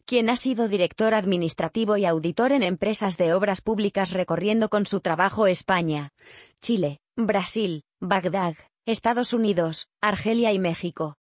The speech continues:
El pregón de Antonio fue seguido por el encendido de las luces ornamentales que adornarán las calles de Aspe durante todo el mes de agosto. Este acto marcó oficialmente el comienzo de un periodo de celebraciones,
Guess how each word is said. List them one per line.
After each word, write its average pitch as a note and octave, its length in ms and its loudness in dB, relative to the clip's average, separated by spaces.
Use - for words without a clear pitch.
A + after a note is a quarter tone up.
El A#3+ 220 2
pregón A#3 420 2
de A#3 80 2
Antonio G3+ 440 0
fue B3 160 0
seguido G3+ 440 0
por G#3 180 0
el F#3+ 120 2
encendido F3+ 520 -2
de F#3 120 0
las D#3+ 180 -2
luces G#3 400 -2
ornamentales F#3+ 760 0
que A3+ 140 -2
adornarán F3+ 640 0
las G3+ 160 -2
calles G3+ 360 0
de E3 140 0
Aspe F#3+ 320 -2
durante F3+ 400 0
todo A3 240 0
el F3+ 120 0
mes G3+ 180 0
de F#3 100 2
agosto. D3+ 540 -4
Este C4+ 340 0
acto G3 280 -2
marcó G3 380 2
oficialmente G3+ 760 0
el G3+ 120 2
comienzo A3 460 0
de F3+ 140 2
un G3+ 120 0
periodo G3 460 0
de F#3 120 2
celebraciones, F#3 960 0